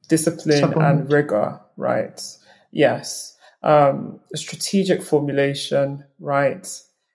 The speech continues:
Speaker 1: Innovation, right? Succession planning, right? Corporate governance and family governance, right? So those are the key elements to ensure that you're actually going to build a legacy business. Another thing is, I often say that it's important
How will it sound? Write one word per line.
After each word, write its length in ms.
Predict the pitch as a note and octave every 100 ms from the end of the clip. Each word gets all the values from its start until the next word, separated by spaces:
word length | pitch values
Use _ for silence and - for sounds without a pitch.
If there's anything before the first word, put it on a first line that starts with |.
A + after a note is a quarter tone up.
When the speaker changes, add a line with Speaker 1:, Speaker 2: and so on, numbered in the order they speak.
| _ _ -
Speaker 1:
Innovation, 840 | F#3 E3+ D#3 D3+ D3 - C#3 C3+
right? 400 | - C3+ C3+ -
Succession 580 | - - - F#3 F#3 E3+
planning, 500 | D3+ C#3 A#2 B2 -
right? 440 | - - F2+ - - - _ _ -
Corporate 400 | - G3 F#3+ -
governance 580 | D#3+ D3+ D#3 C#3+ C#3+ - -
and 160 | D3
family 320 | C#3+ C#3 D3
governance, 640 | - - - - B1+ - -
right? 260 | E2 -
So 140 | - E3+
those 240 | F#3 F#3
are 60 | E3+
the 120 | E3
key 420 | - F3 E3 -
elements 560 | D3 D3 C#3 C3+ D3+ -
to 80 | D3+
ensure 320 | C#3 - -
that 180 | - -
you're 180 | D3 -
actually 360 | - - D3
going 180 | C3+ C3
to 80 | - -
build 160 | C3+
a 60 | B2+
legacy 440 | C3 C3 - - -
business. 640 | - - - - - - _ - - - _ -
Another 300 | F#3 A3+ C4+
thing 480 | C4+ B3 A3+ G#3 -
is, 500 | F3+ F3 D#3 D3+ - -
I 300 | F3 E3 D3+
often 320 | E3+ E3 F3 E3
say 280 | - D#3+
that 260 | D3+ D3+ -
it's 180 | D#3+ -
important 720 | D#3 D3+ F3 F3+ F3 D#3+ -